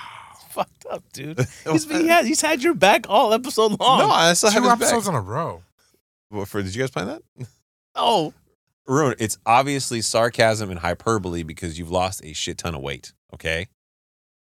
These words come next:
Speaker 2: How much do you weigh now?
Speaker 1: Dude, he honestly
Speaker 2: <laughs> He for sure weighs less than me.
Speaker 1: he ha-,
Speaker 3: Oh,
Speaker 1: he's
Speaker 3: I, bro, I've always weighed.
Speaker 2: Whoa, whoa, whoa.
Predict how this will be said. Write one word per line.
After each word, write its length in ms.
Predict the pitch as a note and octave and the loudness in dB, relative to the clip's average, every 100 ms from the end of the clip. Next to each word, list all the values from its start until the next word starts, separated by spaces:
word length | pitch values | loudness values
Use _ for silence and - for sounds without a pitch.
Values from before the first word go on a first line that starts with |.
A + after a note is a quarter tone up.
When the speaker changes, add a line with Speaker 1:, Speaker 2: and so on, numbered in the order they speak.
| _ _ - | _ _ 0
Speaker 2:
How 80 | B2 | 2
much 180 | D#3+ C#3+ | 2 0
do 60 | |
you 80 | C#3 | 0
weigh 160 | A#2+ F#2 | 0 0
now? 200 | D2+ C2 _ _ _ _ _ _ - - - - _ | -4 -14 _ _ _ _ _ _ -20 -20 -20 -20 _
Speaker 1:
Dude, 180 | B2+ G2 A2+ | -14 -10 -6
he 120 | C3 | -6
honestly 600 | - B2+ C#3 - C#3 C#3+ C3+ | -4 -4 -4 -6 -8 -10 -16
Speaker 2:
<laughs> 140 | _ - | _ -2
He 200 | C3+ C3+ | 0 2
for 140 | A#2+ | 2
sure 220 | - B2 | 2 2
weighs 220 | G2 E2+ | 2 0
less 140 | D#2+ C#2+ | -2 -8
than 100 | D2 | -10
me. 140 | B1 _ - | -16 _ -12
Speaker 1:
he 80 | C3 | -10
ha-, 240 | C#3 F#3+ - | -4 -4 -4
Speaker 3:
Oh, 140 | G3 C3+ | -6 -4
Speaker 1:
he's 100 | A2+ | -4
Speaker 3:
I, 40 | A#2+ | -6
bro, 200 | A2+ A2+ | -8 -8
I've 260 | F2+ F2+ _ | -8 -10 _
always 220 | G#2+ F#2 | -18 -18
weighed. 180 | F2+ F2 _ _ _ _ A#2 | -20 -20 _ _ _ _ -2
Speaker 2:
Whoa, 760 | E3+ A#3 C4 A#3 E3+ C#3 A2 G#2+ | 4 8 10 10 8 6 4 2
whoa, 680 | D#3+ B3 A#3 F3 D3 C3 A2 | 4 6 8 8 8 6 4
whoa. 680 | C#3+ C#3+ A3 C4 - F#3 | 0 4 6 6 6 2